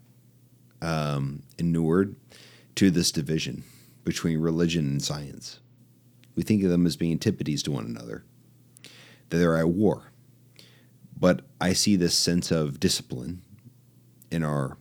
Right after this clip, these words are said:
practices of personal meaning and purpose, I, i e religion, instances of really getting a handle on how the world is organized.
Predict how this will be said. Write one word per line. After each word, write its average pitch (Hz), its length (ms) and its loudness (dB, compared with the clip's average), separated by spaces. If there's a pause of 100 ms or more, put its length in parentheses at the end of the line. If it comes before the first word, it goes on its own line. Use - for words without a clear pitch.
(140)
practices 82 640 -4
of 65 320 -4 (460)
personal 87 460 2
meaning 80 360 0
and 73 100 -4
purpose, 73 500 -10 (140)
I, 82 280 -6 (200)
i 87 100 -8
e 82 420 -10
religion, 76 560 -8 (1400)
instances 92 600 2
of 85 160 2 (240)
really 117 200 10
getting 110 260 4
a 90 60 2
handle 95 400 0
on 80 60 -2
how 82 100 -2
the 78 80 0
world 76 580 0
is 71 200 -4
organized. - 800 -8